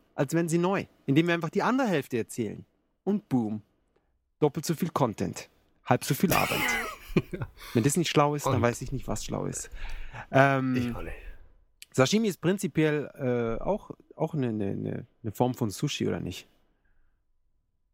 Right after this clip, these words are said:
Speaker 2: Naja, es ist halt roher Fisch. Aber es ist ja nicht nur roher Fisch, es kann ja auch rohes Fleisch sein.
Speaker 1: Genau, zum Beispiel
Speaker 2: Von der Kuh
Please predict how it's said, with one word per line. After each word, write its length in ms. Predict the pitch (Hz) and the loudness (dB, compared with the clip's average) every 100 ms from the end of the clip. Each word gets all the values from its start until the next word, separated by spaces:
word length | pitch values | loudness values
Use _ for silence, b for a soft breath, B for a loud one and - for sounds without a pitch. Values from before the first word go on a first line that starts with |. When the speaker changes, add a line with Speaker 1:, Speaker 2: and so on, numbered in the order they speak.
| _ _ _ | _ _ _
Speaker 2:
Naja, 160 | - 113 | 2 2
es 100 | 135 | 2
ist 60 | 113 | 0
halt 220 | 107 98 - - - _ - | 0 -2 -10 -20 -20 _ -2
roher 540 | 98 92 92 95 92 - - - _ _ | 0 2 0 -2 -6 -10 -20 -20 _ _
Fisch. 240 | - 131 | -2 0
Aber 140 | 143 147 | 2 0
es 100 | 147 | -2
ist 100 | 190 | 0
ja 80 | 180 | 0
nicht 140 | 135 | 0
nur 100 | 143 | 0
roher 200 | 139 135 | 0 -2
Fisch, 220 | - 156 | -2 -4
es 100 | 110 | -6
kann 180 | - 113 | -2 -2
ja 100 | 104 | 0
auch 300 | 104 98 - - | 0 -2 -4 -2
rohes 180 | 107 | -2
Fleisch 260 | - 107 101 | -2 -4 -4
sein. 240 | - - 120 - | -6 -10 -10 2
Speaker 1:
Genau, 260 | 113 131 | 4 4
zum 140 | 127 110 | 0 -2
Beispiel 540 | 110 - 110 101 95 - _ _ _ _ _ _ _ _ _ _ _ _ - - - - | -2 0 -2 -2 -4 -8 _ _ _ _ _ _ _ _ _ _ _ _ -20 -20 -20 -10
Speaker 2:
Von 220 | - 127 | 0 0
der 120 | 123 | 0
Kuh 340 | 120 190 220 | -2 -2 -2